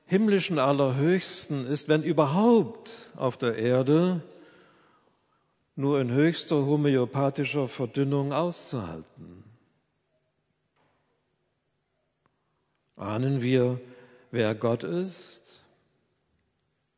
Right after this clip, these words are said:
Oder vergöttern wir Irdisches?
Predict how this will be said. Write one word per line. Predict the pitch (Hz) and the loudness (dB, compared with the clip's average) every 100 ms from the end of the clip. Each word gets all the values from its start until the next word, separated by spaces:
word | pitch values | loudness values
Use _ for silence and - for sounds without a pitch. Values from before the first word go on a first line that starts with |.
| _ _ _ _ _ _ _ _ _ _ _ _ _ _ _ _ | _ _ _ _ _ _ _ _ _ _ _ _ _ _ _ _
Oder | 127 131 135 127 120 - - - | 0 6 8 8 6 -6 -16 -16
vergöttern | - 131 107 139 139 143 131 | -2 0 4 2 4 0 0
wir | 123 123 120 127 | 0 2 0 0
Irdisches? | 135 139 117 - 76 - - - | -4 -4 -6 -8 -14 -16 -20 -20